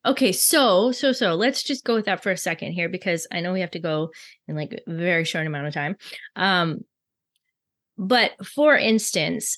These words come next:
okay, if I, because I know I'm not the only one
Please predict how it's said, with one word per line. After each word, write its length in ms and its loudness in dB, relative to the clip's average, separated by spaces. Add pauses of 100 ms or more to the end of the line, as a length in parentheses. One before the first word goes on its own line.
okay, 360 0
if 240 0
I, 500 4
because 240 2 (320)
I 180 4
know 240 8
I'm 140 8
not 200 4
the 100 0
only 180 0
one 400 -4